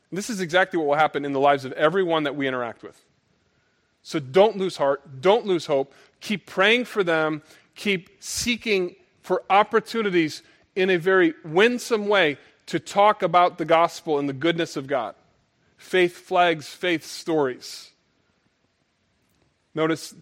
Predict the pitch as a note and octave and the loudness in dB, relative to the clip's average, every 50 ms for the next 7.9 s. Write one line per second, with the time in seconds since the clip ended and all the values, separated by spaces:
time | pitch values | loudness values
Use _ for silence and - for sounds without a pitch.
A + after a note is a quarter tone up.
0 | - _ _ _ _ _ F#3 C#3 C#3+ D3 D3 - - - - - C#3+ C3+ C3 C3+ | -20 _ _ _ _ _ -2 2 4 4 4 2 -4 -16 -6 -2 0 2 4 2
1 | C#3+ C#3 - D#3+ D3 C#3 C#3 - D3 C#3 C3+ C3 - C#3 B2 A#2 - C#3+ - - | 2 2 2 0 0 0 0 -4 -8 -8 -8 -10 -12 -14 -12 -8 -10 -10 -10 -10
2 | D3+ C#3 C3+ A#2+ - - D3 C3 B2+ C3 C3 C3 C3 B2+ B2+ B2 - - - C3 | -10 -10 -10 -10 -6 -6 -6 -6 -2 -2 -2 0 0 0 -2 -4 -8 -14 -12 -6
3 | C3+ C3 B2 A#2 - - - - _ _ _ _ _ _ _ _ _ _ _ - | -4 -4 -4 -6 -8 -14 -20 -20 _ _ _ _ _ _ _ _ _ _ _ -6
4 | C#3 C#3+ D#3+ E3+ E3 E3 D#3 D3+ - - E3 D#3 D3+ C#3+ C#3 C3+ - - _ _ | -2 -2 -2 -2 -2 -6 -10 -10 -4 0 0 2 4 2 2 0 0 -8 _ _
5 | _ _ - C3+ - - F3 E3+ F3+ F3 D#3 - - E3 D3+ C#3+ C3 - D#3+ E3 | _ _ -14 -10 -4 0 2 2 4 2 2 2 2 2 2 2 0 -2 -4 -4
6 | D#3+ E3 D#3+ - - D#3 D#3 D3+ - - - - - D#3 D#3+ E3 D#3 - E3 D3 | -4 -4 -8 -6 -4 -4 -4 -4 -6 -10 -18 -12 -8 -6 -4 -4 -4 -4 -4 -6
7 | - D#3 C#3 B2 - D3+ C3+ B2+ - - D3+ D3 C#3+ - D3+ D3+ C#3+ C3+ | -6 -8 -8 -4 0 0 0 0 0 2 2 2 0 -2 -4 -4 -4 -4